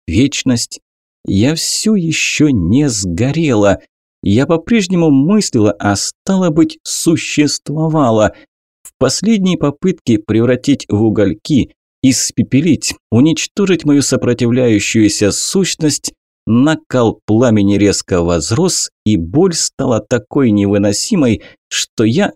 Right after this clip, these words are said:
заорала вслух, хотя до этого, как ни силилась, не могла проронить ни звука, а потом вдруг опять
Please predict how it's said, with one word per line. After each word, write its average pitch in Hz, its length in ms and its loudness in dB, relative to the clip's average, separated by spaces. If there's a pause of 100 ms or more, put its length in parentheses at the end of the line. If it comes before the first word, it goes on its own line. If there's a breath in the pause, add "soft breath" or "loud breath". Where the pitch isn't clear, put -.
заорала 127 680 0
вслух, 165 420 -2
хотя 127 460 -2
до 110 200 -2
этого, 131 340 0
как 120 360 -2
ни 101 140 2
силилась, 156 600 -2 (360 loud breath)
не 190 280 4
могла 156 600 0
проронить 135 560 2 (100)
ни 147 220 4
звука, 123 760 2 (400)
а 110 140 0
потом 196 640 0
вдруг 143 320 0
опять 180 520 -2